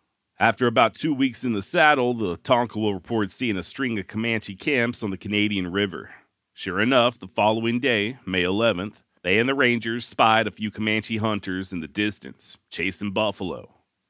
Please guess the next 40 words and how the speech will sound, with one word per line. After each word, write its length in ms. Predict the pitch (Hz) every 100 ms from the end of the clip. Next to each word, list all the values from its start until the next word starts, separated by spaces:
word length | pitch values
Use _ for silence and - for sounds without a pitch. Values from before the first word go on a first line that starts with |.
| -
Knowing 220 | 95 110
the 80 | 104
main 240 | 113 110
bunch 360 | 92 135 123 -
would 80 |
be 120 | 104 107
close 320 | 127 117 110
at 80 | 113
hand, 340 | 139 123 127
Ford 260 | - 110 104
commanded 380 | 110 107 101
his 180 | 101 92
men 360 | 110 113 104 104
to 180 | 76 64
set 300 | - 120 98
up 100 | -
a 60 |
cold 340 | - 101 95 -
camp 320 | 139 117 117
and 100 | -
keep 200 | 104 -
the 80 | 101
noise 420 | 113 113 107 104
at 100 | 92
a 60 |
minimum. 540 | 95 107 107 87 62 - _ _ _ _
That 180 | 98 101
night, 300 | 113 127 113
he 60 |
sent 220 | 110 - 120
out 120 | 120
some 160 | -
more 200 | 123 139
Tonkawa 520 | 123 123 113 113 98 95
scouts 500 | - 131 110 113 -
to 280 | 101 76 64 -
kick 200 | 123 107
up 140 | 107
additional 540 | 95 85 110 104 104 95
intel. 560 | 101 104 - 78 65